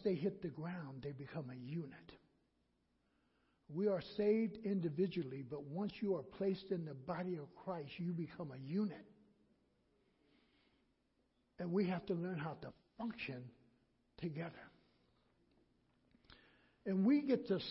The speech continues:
serve and we get to contribute our gift to the project that God alone has assigned for us to do.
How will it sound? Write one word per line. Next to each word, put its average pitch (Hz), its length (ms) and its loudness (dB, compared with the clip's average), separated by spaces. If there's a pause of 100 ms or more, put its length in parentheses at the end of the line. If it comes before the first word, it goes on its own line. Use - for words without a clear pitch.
(120)
serve 226 400 10
and 180 160 4
we 277 140 4
get 233 240 2
to 208 80 4
contribute 202 840 0 (2250)
our 226 260 0
gift 196 380 2 (1040)
to 254 100 0
the 202 100 4
project 202 680 -2
that 196 300 -2
God 254 360 0
alone 240 540 2
has 202 180 0
assigned 214 800 0
for 202 140 0
us 196 100 2 (140)
to 190 80 4
do. 185 280 0